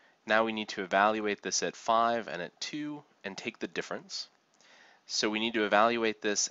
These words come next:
at f of five, and then subtract evaluating capital F at two.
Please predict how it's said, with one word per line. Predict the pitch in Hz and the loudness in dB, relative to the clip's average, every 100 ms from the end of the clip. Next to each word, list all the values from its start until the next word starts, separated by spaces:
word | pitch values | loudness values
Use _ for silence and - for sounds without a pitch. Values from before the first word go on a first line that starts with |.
| - | -4
at | 92 92 - _ - | -4 -4 -6 _ -6
f | - | -4
of | 113 | -6
five, | - 80 73 107 - - _ _ _ _ _ _ _ _ _ _ _ _ _ _ _ _ _ _ _ _ _ _ _ _ _ _ _ _ _ _ _ _ _ _ _ _ _ _ _ | 0 0 0 -6 -14 -20 _ _ _ _ _ _ _ _ _ _ _ _ _ _ _ _ _ _ _ _ _ _ _ _ _ _ _ _ _ _ _ _ _ _ _ _ _ _ _
and | - 104 | -4 -2
then | 101 | 0
subtract | 95 - - - 127 127 127 - - - _ _ - | 0 0 -2 2 2 4 0 -6 -12 -14 _ _ -2
evaluating | 95 98 98 95 92 92 87 | 4 6 6 2 -2 -4 -8
capital | - 104 - 101 92 | -4 -4 -2 -4 -2
F | 85 87 - - - _ _ - | 0 0 -2 -12 -18 _ _ -6
at | 80 - | -6 -6
two. | - - 82 78 | -8 -8 -10 -14